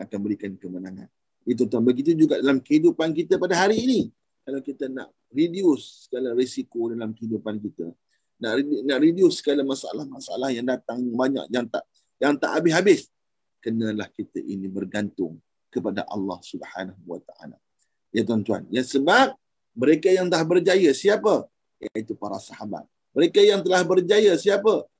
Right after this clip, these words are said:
Iaitu para nabi-nabi. Mereka juga telah pun mem-, telah, telah mempunyai akhlak yang sama. Akhlak yang sama bergantung hanya kepada Allah. Ia menyandarkan diri mereka hanya kepada Allah.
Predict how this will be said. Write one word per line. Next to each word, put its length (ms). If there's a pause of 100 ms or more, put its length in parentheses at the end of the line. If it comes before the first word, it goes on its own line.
(140)
Iaitu 240
para 240
nabi-nabi. 640 (380)
Mereka 420
juga 320 (160)
telah 240 (220)
pun 180 (460)
mem-, 260 (160)
telah, 380 (180)
telah 300
mempunyai 400
akhlak 340
yang 240
sama. 380 (520)
Akhlak 400
yang 160
sama 380
bergantung 800
hanya 180
kepada 380 (100)
Allah. 240 (400)
Ia 160
menyandarkan 720
diri 220
mereka 420
hanya 220
kepada 340
Allah. 320